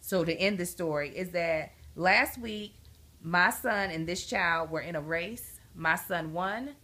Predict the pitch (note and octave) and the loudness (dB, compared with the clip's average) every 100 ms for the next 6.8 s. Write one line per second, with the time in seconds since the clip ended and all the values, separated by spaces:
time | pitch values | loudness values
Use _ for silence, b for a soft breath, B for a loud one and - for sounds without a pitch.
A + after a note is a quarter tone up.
0 | - D#3+ F3+ F#3+ F3+ E3+ D#3 E3+ F3 F3+ | -10 -8 -2 0 2 0 0 0 2 -2
1 | F3+ F#3 E3+ - F#3 G#3+ A3 - F3 E3 | -2 -4 -6 -4 -2 -2 -2 -4 -4 -2
2 | G#3+ G#3+ F#3+ D3 A#2 - - - - - | -2 -2 -4 -4 -6 -18 -20 -20 -20 -20
3 | - - - - - D#3+ C#4 G#3 D3 - | -20 -20 -20 -20 -8 10 10 10 4 -10
4 | - _ - - - - - - F#3 F3+ | -20 _ -20 -20 -20 -20 -20 -2 0 4
5 | C#4 A#3+ A3 F#3+ F#3+ G3 G3 F#3+ A3+ A#3 | 2 6 4 6 6 8 6 4 -2 -2
6 | F3+ D#3 - E3+ E3+ D#3+ F3 E3+ | -2 -2 2 2 2 2 2 2